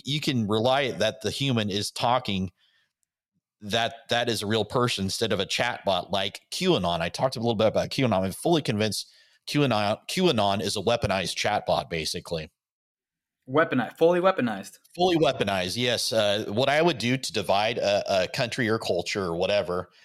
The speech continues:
Speaker 1: I, I would literally take data analytics and I, I would s-, I would data mine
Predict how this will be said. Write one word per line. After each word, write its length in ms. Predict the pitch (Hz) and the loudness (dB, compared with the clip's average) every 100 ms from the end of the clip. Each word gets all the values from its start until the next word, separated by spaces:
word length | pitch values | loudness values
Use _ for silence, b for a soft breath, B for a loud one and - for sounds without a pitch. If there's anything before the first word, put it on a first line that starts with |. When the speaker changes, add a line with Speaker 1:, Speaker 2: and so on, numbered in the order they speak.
| b b b b b - | b b b b b -6
Speaker 1:
I, 220 | 107 123 - | -2 -2 -2
I 180 | 120 | 0
would 200 | 139 117 | 2 2
literally 340 | 101 127 127 110 | 2 2 2 0
take 240 | 135 87 | -2 -4
data 240 | 107 120 113 | -2 -2 -2
analytics 800 | 92 85 78 82 92 - - - - | -4 -4 -2 -2 -2 -4 -4 -6 -10
and 200 | - 92 | -6 -4
I, 180 | 95 98 - | -2 -4 -4
I 140 | 101 | -2
would 140 | 101 | -2
s-, 220 | 90 - - | -2 -4 -2
I 160 | 98 101 | 0 0
would 240 | 95 78 _ _ _ - | 0 -2 _ _ _ -6
data 240 | 113 131 | -2 0
mine 380 | 107 95 95 87 | 2 0 0 -4